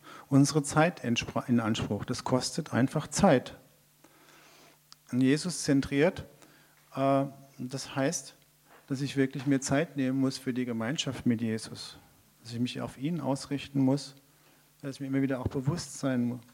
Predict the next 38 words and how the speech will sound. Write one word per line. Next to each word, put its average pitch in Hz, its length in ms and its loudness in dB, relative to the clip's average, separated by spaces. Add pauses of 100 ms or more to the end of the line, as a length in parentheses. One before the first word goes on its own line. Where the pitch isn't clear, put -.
(680)
muss, 117 240 -6
dass - 220 -8
er 131 400 -4 (580)
in 131 180 0
mir 123 140 2
lebt, 123 580 -2
dass - 200 -12
er 131 160 0
in 127 160 4
mir 120 200 4
wirkt. 135 340 2 (1040)
Da 135 100 4
muss 139 180 6
ich 147 160 0
auch 139 100 4
die 135 160 0
Bibel 165 340 2
lesen, 175 560 -2
weil 131 160 0
dort 135 240 0
steht 139 300 -2
die 135 120 -2
Wahrheit 131 400 2
Gottes, 131 480 0 (720)
äh, 131 260 2 (720)
die 139 160 2
ich 135 140 -6
brauche, 180 600 2 (280)
um 147 420 -4 (280)
zu - 140 -8
entsche-, 139 420 -2 (140)
zu 147 120 -8
unterscheiden 135 720 0
zwischen 127 500 -4
Wahrheit 131 360 -6
und 117 160 -4
Lüge, 151 340 0
was - 360 -6